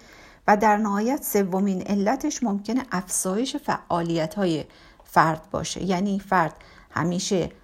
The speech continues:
یک جور غذا می‌خورده، میزان، اه، دارویی هم که مصرف می‌کرده مشخص بوده، حالا میاد امروز یک و-، فعالیت ورزشی خیلی شدید رو انجام می‌ده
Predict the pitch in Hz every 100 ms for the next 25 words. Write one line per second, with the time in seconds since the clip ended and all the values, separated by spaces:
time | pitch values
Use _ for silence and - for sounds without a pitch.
0 | - - - 151 220 220 - 170 - 165
1 | 180 190 240 - 226 226 214 196 202 -
2 | - - 170 165 78 - - - 65 67
3 | - - - - - - 180 190 170 175
4 | 190 180 170 160 151 - 160 160 160 156
5 | 175 165 156 - - - 277 - 302 -
6 | 208 233 214 226 240 196 185 254 269 233
7 | 240 175 - - - - - 180 175 208
8 | 269 220 165 180 165 - 214 - 233 233
9 | 226 - 156 156 175 180 - 92 143 -
10 | 104 71 64 -